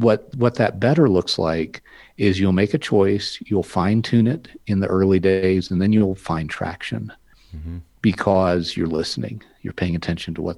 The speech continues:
Speaker 1: is happening in the market.
Speaker 2: Mm-hmm.
Speaker 1: And then that traction will take you deeper. You'll become dissatisfied with your simplistic skill. So you'll build this more complex sort of composite of multiple skills.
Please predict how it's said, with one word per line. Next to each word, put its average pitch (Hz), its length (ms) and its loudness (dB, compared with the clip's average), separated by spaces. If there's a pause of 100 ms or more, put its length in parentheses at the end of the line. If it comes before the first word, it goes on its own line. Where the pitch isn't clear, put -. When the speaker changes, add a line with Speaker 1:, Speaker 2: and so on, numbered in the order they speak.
Speaker 1:
is - 160 -8
happening 80 400 -6
in 95 80 -8
the 95 80 -8
market. - 520 -10 (300)
Speaker 2:
Mm-hmm. 78 240 -8 (240)
Speaker 1:
And 95 220 0
then 101 240 2
that 95 200 0
traction 101 680 -2
will 82 80 -2
take - 320 -4
you 87 80 0
deeper. 98 640 -2 (160)
You'll 95 160 -2
become 90 340 -2
dissatisfied 95 960 -4 (220)
with 82 360 -6 (360)
your 78 140 0
simplistic - 840 -2 (260)
skill. 95 460 2
So - 200 -6
you'll 95 200 -2
build 92 260 2
this 92 200 -4
more 87 160 -2
complex - 720 -6
sort - 160 -6
of 82 100 -8
composite 82 680 -8
of 85 100 -6
multiple 85 380 -2
skills. 92 600 -6